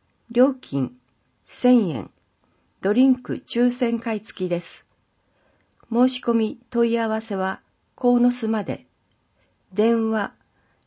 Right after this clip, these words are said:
零九零四七二零の零五三六。メンバー募集。龍ヶ崎テニスクラブ。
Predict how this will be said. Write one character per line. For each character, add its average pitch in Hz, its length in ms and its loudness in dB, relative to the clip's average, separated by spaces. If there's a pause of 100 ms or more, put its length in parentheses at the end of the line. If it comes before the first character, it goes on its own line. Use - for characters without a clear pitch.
零 254 220 6
九 254 380 0
零 147 300 -6 (580)
四 240 260 6
七 233 260 2
二 208 300 -2
零 190 240 -2
の 151 260 -8 (440)
零 247 260 8
五 247 220 0
三 185 340 -6
六。 165 420 -8 (1300)
メ 247 140 2
ン 262 160 4
バ 160 220 -4
ー - 20 -20
募 135 120 -8
集。 156 440 -8 (1300)
龍 269 220 4
ヶ 277 120 4
崎 202 460 -6 (140)
テ 208 120 -2
ニ 247 120 2
ス - 180 -12
ク 247 100 2
ラ 208 140 0
ブ。 - 240 -8